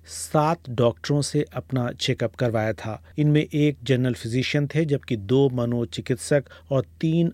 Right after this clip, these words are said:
आंखों की बीमारी के विशेषज्ञ। जांचकर्ता का कहना था कि पायलट लुबिट्स आंखों की रोशनी के कारण काफ़ी परेशान थे। उन्हें लगता था कि उनकी आंखों के सामने तेज रोशनी चमकती है और उन्हें कुछ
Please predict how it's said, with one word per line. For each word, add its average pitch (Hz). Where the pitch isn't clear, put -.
आंखों 131
की 120
बीमारी 117
के 113
विशेषज्ञ। 107
जांचकर्ता 147
का 143
कहना 139
था 165
कि 147
पायलट 120
लुबिट्स 139
आंखों 139
की 139
रोशनी 127
के 127
कारण 123
काफ़ी 123
परेशान 123
थे। 143
उन्हें 151
लगता 151
था 175
कि 165
उनकी 131
आंखों 139
के 139
सामने 135
तेज 139
रोशनी 117
चमकती 120
है 147
और 190
उन्हें 147
कुछ 143